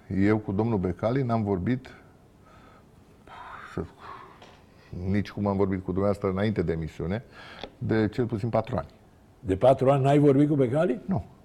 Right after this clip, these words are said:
Speaker 1: Nu.
Speaker 2: E interesant asta.
Speaker 1: Acum, ă, fiind acest, eu n-am fost întrebat niciodată de vreun portar, de ceva.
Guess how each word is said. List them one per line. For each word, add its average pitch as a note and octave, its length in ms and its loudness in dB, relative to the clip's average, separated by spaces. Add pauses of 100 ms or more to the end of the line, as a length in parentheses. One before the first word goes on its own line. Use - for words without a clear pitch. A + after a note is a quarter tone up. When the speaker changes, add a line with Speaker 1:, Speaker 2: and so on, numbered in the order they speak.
(960)
Speaker 1:
Nu. - 200 -4 (460)
Speaker 2:
E F#2 40 -4
interesant C3 580 0
asta. - 220 -16 (120)
Speaker 1:
Acum, D3+ 380 2
ă, A2 1600 4 (120)
fiind C#3 280 2
acest, B2 360 2
eu C3+ 100 6
n-am C#3 140 4
fost - 180 -2
întrebat A2 460 4
niciodată G2+ 840 2 (1300)
de A2 180 6
vreun A#2+ 220 6
portar, G2+ 480 4
de F2 220 0
ceva. F#2+ 760 4